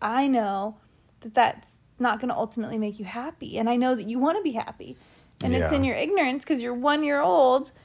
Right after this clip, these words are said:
Speaker 1: that, you know, you're doing X, Y, or Z. And it's like, no, we have to r-
Speaker 2: Yeah.
Speaker 1: correct that behavior
Speaker 2: Yeah.
Speaker 1: now because otherwise you're, you know, she's just gonna be, um, it's gonna cause pain.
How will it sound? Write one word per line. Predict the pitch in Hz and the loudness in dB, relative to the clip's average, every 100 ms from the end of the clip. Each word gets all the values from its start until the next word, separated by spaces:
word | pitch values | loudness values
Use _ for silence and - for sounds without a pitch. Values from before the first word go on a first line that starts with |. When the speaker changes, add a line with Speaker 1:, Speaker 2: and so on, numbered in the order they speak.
| - - - | -20 -20 -2
Speaker 1:
that, | 240 226 208 - - | 6 6 6 2 0
you | 269 | 2
know, | 240 202 | 2 2
you're | 240 247 | 0 -2
doing | 220 269 262 240 | -2 0 0 2
X, | 175 - - | 0 -2 -4
Y, | 247 220 | -2 0
or | 214 | 0
Z. | 226 254 277 | -2 -6 -4
And | 262 208 | -2 -4
it's | - | -4
like, | 214 208 | -6 -4
no, | 214 196 202 | -6 -4 -2
we | 202 | -2
have | 185 190 - | -4 -10 -8
to | 104 240 - - | -8 -8 -12 -16
r- | 226 214 | -12 -8
Speaker 2:
Yeah. | - - | -4 0
Speaker 1:
correct | 269 240 - | 4 4 4
that | 233 - | 0 0
behavior | 226 - 285 311 - 233 | -8 -4 0 0 2 0
Speaker 2:
Yeah. | 220 | 2
Speaker 1:
now | 233 339 392 240 202 269 - - - - | 2 2 2 2 2 0 -6 -20 -20 -8
because | 254 277 254 | -4 0 2
otherwise | 262 277 240 220 214 - - | 4 4 4 2 -2 -12 -10
you're, | 247 240 214 - - | -6 -6 -8 -14 -6
you | 220 | -4
know, | 190 190 220 _ _ _ - _ _ _ - | -4 -8 -14 _ _ _ -20 _ _ _ -20
she's | - 240 220 | -12 -10 -6
just | 214 208 | -8 -8
gonna | 208 190 | -10 -10
be, | 190 196 208 196 _ _ _ _ _ - - | -10 -12 -12 -16 _ _ _ _ _ -20 -18
um, | - 240 220 - _ _ _ _ _ _ _ _ _ _ - _ _ _ _ _ _ - | -16 -14 -16 -16 _ _ _ _ _ _ _ _ _ _ -20 _ _ _ _ _ _ -10
it's | 226 | -8
gonna | - 214 | -4 -4
cause | 208 190 | -4 -10
pain. | - 247 254 - 233 | -8 -8 -6 -8 -14